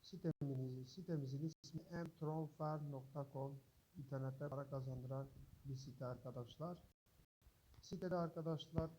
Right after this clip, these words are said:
açıklama kısmına verdiğim linkten kayıt olursanız arkadaşlar şuradan her gün geliyorsunuz, oturum maça basıyorsunuz ve dolar kazanıyorsunuz. Şuradan oturum maça tıkladığınızda bakınız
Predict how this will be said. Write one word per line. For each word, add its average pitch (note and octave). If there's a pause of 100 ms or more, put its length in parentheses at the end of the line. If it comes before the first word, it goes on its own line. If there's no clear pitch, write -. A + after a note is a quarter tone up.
(200)
açıklama D3+
kısmına D3
verdiğim D3
linkten C#3
kayıt C3+
olursanız C#3+ (180)
arkadaşlar A#2+ (680)
şuradan D#3
her E3
gün D3
geliyorsunuz, C3+
oturum D3+
maça C3+
basıyorsunuz C#3
ve C#3 (120)
dolar C3+
kazanıyorsunuz. B2+ (960)
Şuradan C3+
oturum C3+
maça B2+
tıkladığınızda B2 (840)
bakınız C3+